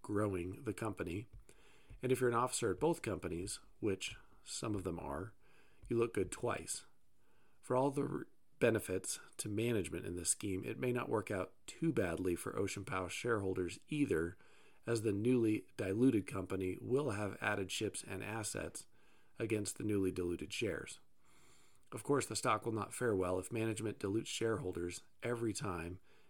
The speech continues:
it makes a new purchase. Again, this is my opinion on why management made the decision, and it's purely my own, whereas the summary of the share issue and the new capital structure come directly from Ocean Pal's S E C filings.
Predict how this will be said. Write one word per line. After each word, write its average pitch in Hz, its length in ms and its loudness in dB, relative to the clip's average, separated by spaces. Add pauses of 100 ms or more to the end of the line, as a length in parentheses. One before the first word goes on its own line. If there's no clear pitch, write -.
(100)
it 104 120 -6
makes 101 200 -2
a 98 60 -4
new 95 160 0
purchase. - 600 -10 (1160)
Again, 139 500 6
this 113 140 0
is 113 80 0
my 113 140 2
opinion 123 440 2
on 101 180 -2
why 104 160 0
management 101 420 -2
made 95 160 0
the 101 60 -4
decision, 120 560 -2 (640)
and 107 180 -2
it's 95 100 -4
purely 113 380 2
my 95 200 0
own, 87 400 -6 (540)
whereas 101 320 0
the 98 100 -4
summary 135 400 4
of 101 100 4
the 104 80 0
share 95 360 -2
issue 127 480 0 (140)
and 107 100 -2
the 95 40 0
new 95 120 0
capital 120 420 -2
structure 95 480 -4
come 120 240 -4
directly 104 360 -2
from 98 320 -4
Ocean 117 280 -2
Pal's 95 440 -2 (120)
S - 160 -4
E 107 80 -2
C 101 240 -2
filings. 98 680 -6